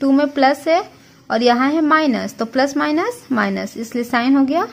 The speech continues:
माइनस का। तो माइनस इधर रहे चाहे इधर रहे,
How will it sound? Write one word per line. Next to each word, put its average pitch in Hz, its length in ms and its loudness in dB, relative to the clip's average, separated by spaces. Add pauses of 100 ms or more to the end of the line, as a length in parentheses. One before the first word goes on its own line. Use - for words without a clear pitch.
(400)
माइनस 208 400 -2
का। 156 200 -8 (1040)
तो 277 80 4
माइनस 254 500 0
इधर 247 300 -2
रहे 330 280 0
चाहे 285 360 -2
इधर 262 320 -2
रहे, 190 340 -2